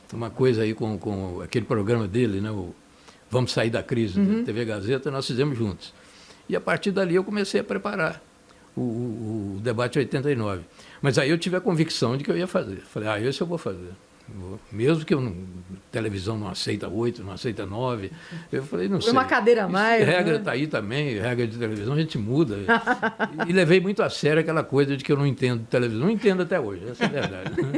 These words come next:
Speaker 1: <laughs> Mas aquilo me ajudou. Eu fu-, fui com muita vontade. E o Zé, o Zé Emílio Ambrosio me ajudou muito nessa, porque, aliás, eu nem cito no livro, porque eu não, não entro nessa parte da produção do debate. Mas ele me ajudou muito nisso também,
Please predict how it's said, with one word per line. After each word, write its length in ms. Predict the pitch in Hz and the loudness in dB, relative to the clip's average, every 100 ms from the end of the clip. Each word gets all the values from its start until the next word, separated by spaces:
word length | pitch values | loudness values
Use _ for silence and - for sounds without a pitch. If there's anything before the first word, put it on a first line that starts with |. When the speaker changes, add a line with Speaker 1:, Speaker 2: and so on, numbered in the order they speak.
| 156 - | -2 0
Speaker 1:
<laughs> 520 | 240 - 220 - 123 | -4 -2 -6 -6 -4
Mas 260 | 139 151 147 | 0 2 4
aquilo 320 | 143 175 175 | 2 4 4
me 80 | 180 | 6
ajudou. 400 | 170 180 107 90 - - | 6 4 2 -4 -8 -4
Eu 160 | 127 123 | -2 -2
fu-, 140 | - 196 160 | -4 -4 0
fui 160 | 202 | 0
com 100 | 202 | 2
muita 260 | 185 190 180 | 2 2 2
vontade. 480 | 151 165 117 117 131 | 2 0 0 0 0
E 20 | |
o 40 | |
Zé, 560 | 123 107 156 151 135 - - - - - - | 0 2 4 4 2 0 -10 -20 -20 -20 -10
o 60 | - | -2
Zé 220 | 107 156 | 4 4
Emílio 380 | 139 135 170 123 | 6 6 6 4
Ambrosio 500 | 98 98 147 151 85 80 - - - - | 0 2 4 2 -2 -10 -20 -20 -20 -12
me 280 | 113 117 127 | -8 0 2
ajudou 360 | 143 143 117 165 | 4 4 4 6
muito 360 | 165 165 170 | 6 4 2
nessa, 480 | 180 135 143 156 196 | -2 -2 -2 -2 -2
porque, 140 | - 160 | 0 0
aliás, 260 | 151 151 | 2 2
eu 80 | 147 | 0
nem 160 | 156 156 | 0 0
cito 300 | - 139 143 | 2 0 2
no 120 | 143 | 2
livro, 220 | 127 127 | 2 0
porque 160 | 127 139 | 0 0
eu 40 | |
não, 120 | 135 - | 0 -2
não 240 | 139 123 120 | -4 0 0
entro 200 | 131 127 | 0 -2
nessa 240 | 113 135 | 0 -2
parte 220 | - 127 | 0 -2
da 80 | 113 | 0
produção 500 | 104 127 110 - 120 | -2 -2 -2 -4 -4
do 80 | 107 | -4
debate. 320 | 113 98 87 - - - - - | -4 -6 -8 -12 -20 -20 -14 -2
Mas 340 | 131 131 113 | 2 4 6
ele 240 | 143 160 170 | 6 6 6
me 100 | 165 | 6
ajudou 300 | 143 139 156 | 4 6 4
muito 280 | 160 156 151 | 4 2 -2
nisso 220 | 139 - | -4 -4
também, 260 | 160 123 | -4 -4